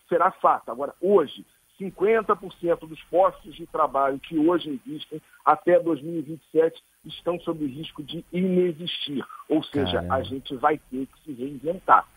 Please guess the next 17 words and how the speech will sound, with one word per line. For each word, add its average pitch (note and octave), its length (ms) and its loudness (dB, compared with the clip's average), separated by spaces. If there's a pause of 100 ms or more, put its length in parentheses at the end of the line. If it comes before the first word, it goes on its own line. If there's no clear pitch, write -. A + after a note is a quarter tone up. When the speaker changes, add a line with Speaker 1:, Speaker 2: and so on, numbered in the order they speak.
Speaker 1:
É A#2+ 60 -8
fato. - 420 0 (400)
Mas C#3 220 2
Speaker 2:
É. G2 60 -6
Speaker 1:
voltando A2+ 420 -4
aqui, E3+ 260 -2 (640)
né? C3+ 280 0 (100)
Speaker 2:
Ô, C#3+ 160 2
Guto, D3 280 4
Speaker 1:
Falando C3+ 200 2
Speaker 2:
só D#3+ 100 2
Speaker 1:
do C3+ 60 -2
Speaker 2:
pra C#3 560 2
Speaker 1:
nosso, A#2 100 -12
ó, - 40 -8
Speaker 2:
contextualizar, B2+ 880 0
Speaker 1:
vamos E2+ 140 -6